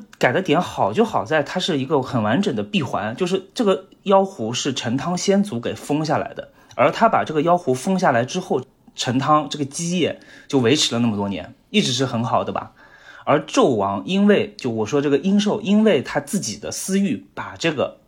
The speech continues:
也可以说是机缘巧合了，把他的祖先给封下来的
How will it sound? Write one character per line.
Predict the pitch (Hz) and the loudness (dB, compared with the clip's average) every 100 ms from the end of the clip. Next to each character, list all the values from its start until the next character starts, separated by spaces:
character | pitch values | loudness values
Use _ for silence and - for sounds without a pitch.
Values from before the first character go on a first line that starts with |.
| _ | _
也 | - 123 113 | -6 -4 -2
可 | - | 0
以 | 151 | 0
说 | 147 | 0
是 | 143 135 | -4 -4
机 | 165 | -4
缘 | 156 | -4
巧 | 160 - | -4 -6
合 | 92 101 | -4 -2
了， | 127 - - - _ | -4 -6 -18 -20 _
把 | 107 107 | 0 0
他 | - | 2
的 | 160 143 | 2 2
祖 | 135 - 113 | 0 -6 -4
先 | 107 165 185 | 0 2 2
给 | 180 104 78 - _ _ _ _ | 0 -2 -4 -12 _ _ _ _
封 | - 208 208 | 2 6 6
下 | 208 | 6
来 | 123 104 | 4 2
的 | 110 107 - | 0 -2 -4